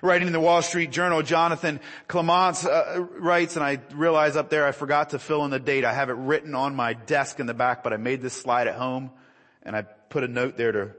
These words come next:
finish it, and I did it. But it's from the Wall Street Journal sometime in May, some year, many years, or a few years ago. And Jonathan Clements writes, "We have life and we have liberty, but the pursuit of happiness is not going so well.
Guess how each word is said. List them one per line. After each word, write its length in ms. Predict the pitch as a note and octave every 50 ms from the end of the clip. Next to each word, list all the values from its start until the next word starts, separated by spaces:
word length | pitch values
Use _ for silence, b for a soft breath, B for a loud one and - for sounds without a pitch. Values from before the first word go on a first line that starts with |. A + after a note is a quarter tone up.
| - - _
finish 300 | - B2+ A2 G#2 - -
it, 20 |
and 100 | - G2
I 60 | G2+
did 240 | G2+ G2 G2 A2 G#2
it. 100 | G2 -
But 120 | - A2 G#2+
it's 100 | G2+ -
from 160 | - C3+ B2+
the 60 | B2
Wall 240 | B2 B2+ B2+ C3+ B2+
Street 260 | - - C3+ B2 A2+
Journal 240 | - C3 B2 B2 A#2
sometime 460 | - C#3 C3 C3 - C3 B2 A#2+ A#2
in 120 | A#2 A2
May, 380 | A2+ A#2+ B2+ B2 B2 B2 B2 B2 B B B B B B B
some 440 | - - - C3 B2 B2 A#2 A2+ A2+ -
year, 480 | B2 A2 A2+ A#2 A2 G#2 F#2+ F#2+ G2 - - _ _ _
many 300 | - A2+ A2 A2 G#2+ G#2
years, 260 | G#2+ G#2 G2+ G2+ -
or 100 | - G#2+
a 40 | -
few 160 | - B2 A#2
years 260 | G#2+ G#2+ G#2+ G#2 F#2+
ago. 280 | G2 F2+ F#2+ F2 F2 E2+ - _ b b b b b b b b b b b b b b b _ -
And 80 | C#3 C#3+
Jonathan 320 | E3+ F3 F3 E3+ F3 D3
Clements 380 | C#3 E3+ E3 E3+ F3+ F3 - E3+
writes, 260 | E3 D#3+ E3 E3 B B B B
"We 100 | G3 G#3
have 180 | F#3+ G3 F3+ E3+
life 580 | F3 F3 F3+ F#3+ A3 A#3 A#3+ A3+ - - - B B B -
and 100 | F3+ F#3
we 80 | F3+
have 180 | F3 F3 E3+ D#3+
liberty, 540 | E3 E3+ F3+ G3 G3 G#3 G#3 G3+ G#3 G3+ G3
but 220 | G3 - - -
the 80 | - C#3
pursuit 440 | - C3+ B2+ - - - G#3 A3+ A3
of 80 | G3
happiness 680 | - - D#3+ D#3 D#3+ C#3+ C#3+ B2+ A#2+ A#2+ A2+ - - -
is 280 | - - C#3+ C#3 B2
not 280 | C#3 C3+ A#2+ B2 A#2+ A2+
going 320 | A2+ A2 A2 G#2+ G#2+ G#2
so 200 | F#2+ - - G#2+
well. 440 | G2+ G2 G2 F#2 F2+ E2 D#2+ D#2+ E2